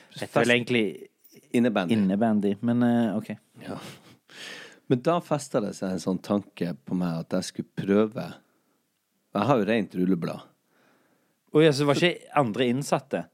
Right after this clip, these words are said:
Speaker 2: Nei.
Speaker 1: Det var folk utenifra?
Speaker 2: Ja, ja, ja. Ja. Som kun får være med på det. Og da tenkte jeg at hvis jeg hadde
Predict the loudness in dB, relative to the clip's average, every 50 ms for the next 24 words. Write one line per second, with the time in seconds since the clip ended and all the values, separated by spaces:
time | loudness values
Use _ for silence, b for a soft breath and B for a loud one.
0 | _ _ 4 6 6 6 6 6 6 6 6 4 2 0 -2 -2 -2 -2 -10 -6
1 | -4 -4 -4 -4 -6 -10 -6 -6 -6 -2 0 2 2 4 4 4 2 2 2 2
2 | 0 0 -2 -4 -6 -10 _ _ _ _ _ _ _ _ _ _ -6 -2 0 0
3 | -2 -2 -6 _ _ _ _ _ _ _ _ _ _ _ _ _ _ _ -10 -8
4 | -2 -2 -2 -2 -2 -6 -6 -4 -2 -2 -4 -6 -6 -10 -12 -12 -12 -14 -20 _
5 | _ _ _ _ b b b b b b b b b -4 -4 -4 -2 0 0 0
6 | 2 0 -2 -2 -4 _ -4 -4 -4 -4 -4 -6 -6 -4 -4 -6 -8 _ -14 -12
7 | -4 -2 0 0 2 2 0 -2 -2